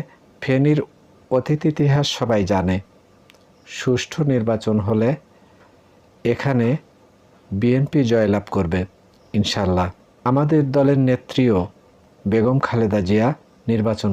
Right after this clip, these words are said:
করবেন। তিনি এখন সুস্থ আছেন। নির্বাচন নিয়ে ফেনীতে কোনো চিন্তা নেই। বুধবার ফেনী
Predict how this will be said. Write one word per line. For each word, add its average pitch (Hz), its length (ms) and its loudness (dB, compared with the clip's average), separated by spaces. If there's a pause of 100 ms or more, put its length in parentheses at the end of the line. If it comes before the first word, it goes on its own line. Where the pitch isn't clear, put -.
(100)
করবেন। 92 300 -4 (680)
তিনি 127 240 2 (340)
এখন 131 200 -2 (120)
সুস্থ - 280 -4 (160)
আছেন। 147 260 -2 (540)
নির্বাচন 151 540 0
নিয়ে 127 240 2
ফেনীতে 135 360 0 (100)
কোনো 131 180 2 (340)
চিন্তা 101 380 -2
নেই। 92 140 -4 (460)
বুধবার 120 440 0 (800)
ফেনী 143 280 0